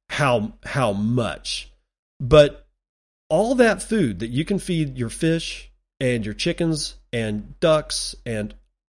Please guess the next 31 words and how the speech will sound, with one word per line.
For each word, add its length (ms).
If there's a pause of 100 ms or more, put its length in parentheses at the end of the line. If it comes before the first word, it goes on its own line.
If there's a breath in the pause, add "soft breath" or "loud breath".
(100)
like, 240
ma-, 200
hogs, 640 (720)
I 120
probably 600
wouldn't 380
feed 260
it 140
to 80
cows. 580 (520)
But 600
the 100
smaller, 540
you 220
get 240
to 100
the 60
smaller 400
animals, 460 (140)
got 200
no 140
problem. 420 (260 soft breath)
I 80
would 240
not 160
feed 200
it 120
to 80
dogs 360
or 40
cats. 500